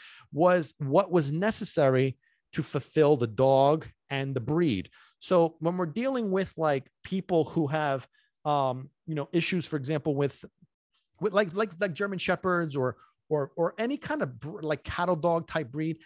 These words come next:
I don't feel that these people should be, not be getting this type of dog,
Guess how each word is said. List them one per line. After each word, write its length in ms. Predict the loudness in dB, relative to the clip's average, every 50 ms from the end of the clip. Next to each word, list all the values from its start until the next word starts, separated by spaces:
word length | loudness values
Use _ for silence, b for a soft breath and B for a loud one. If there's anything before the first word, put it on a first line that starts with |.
| b b b b _ _ _
I 200 | -4 -2 -2 0
don't 200 | 0 0 0 -2
feel 640 | -2 -6 -8 -6 -4 0 2 2 2 2 2 0 -4 -2
that 320 | 0 0 0 0 0 -4
these 240 | -4 -4 -4 -4 -6
people 440 | -10 -10 -8 -8 -6 -4 -2 -2 -2
should 360 | -2 -4 -4 -6 -6 -6 -8
be, 260 | -6 -6 -6 -6 -6 -8
not 360 | -6 -4 -4 -4 -4 -4 -8
be 80 | -10 -6
getting 360 | -4 -2 -2 -2 -2 -2 -4
this 140 | -6 -8 -6
type 220 | -6 -8 -8 -6
of 80 | -6 -4
dog, 340 | -2 -2 -2 -2 -4 -10